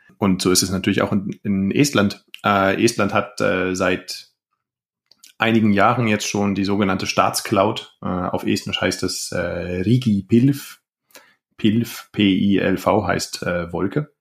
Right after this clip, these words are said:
Für mich ist ja auch eine Fremdsprache, insofern, ich hoffe, das, äh, ging in Ordnung, äh, die Aussprache. Aber, ähm, die Staatscloud ist letztendlich seit, seit, äh,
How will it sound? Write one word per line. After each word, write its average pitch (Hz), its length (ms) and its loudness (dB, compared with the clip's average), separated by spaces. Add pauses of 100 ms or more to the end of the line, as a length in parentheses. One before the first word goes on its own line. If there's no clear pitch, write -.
(720)
Für - 120 2
mich 127 140 6
ist 117 140 -2
ja - 100 8
auch 104 60 4
eine 110 100 0
Fremdsprache, 110 560 0
insofern, 95 640 -4 (120)
ich - 120 -8
hoffe, 95 340 -4 (840)
das, - 240 -8
äh, - 340 -4
ging - 340 -2
in 92 100 2
Ordnung, 90 340 0 (380)
äh, - 100 0
die 101 140 4
Aussprache. 90 520 0 (640)
Aber, 110 680 4 (160)
ähm, - 800 -8 (460)
die 113 400 -2
Staatscloud 117 640 4
ist 110 120 -4
letztendlich 104 640 -2
seit, 95 300 2
seit, 92 380 -2
äh, 101 220 0